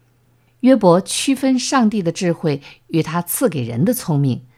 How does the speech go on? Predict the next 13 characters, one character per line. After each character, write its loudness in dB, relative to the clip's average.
他 -4
论 4
到 2
受 -2
造 0
界 -2
的 -2
各 -4
样 -2
奇 -8
妙 0
之 -6
后， -6